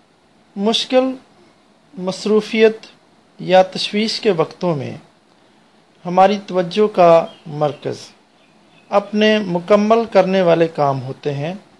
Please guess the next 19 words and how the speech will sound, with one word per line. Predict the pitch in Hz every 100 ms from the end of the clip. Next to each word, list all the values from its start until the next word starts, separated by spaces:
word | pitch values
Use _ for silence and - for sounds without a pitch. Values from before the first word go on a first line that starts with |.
| _ _ _ _ _ _
یا | 185 185 233
پھر | 240 262
ہم | 214 233 247 254 -
ان | 240 277
مسائل | 262 208 - 165 180
کو | 185 190
دیکھ | 156 175 214 190
رہے | 160
ہوتے | 151 127 143
ہیں | 135 131 123 147 _ _ _ _ _ _ _ _ -
جن | 170 185 202
میں | 202 202 214 - -
ہم | 185 185 226 - _ _ _ _
الجھے | 226 214 233 226
ہوئے | 190 180
ہوتے | 160 135 143 127
ہیں، | 123 - - _ _ _ _ _ _ _ _ _ _
اور | 208 220 233
یوں | 190 226 247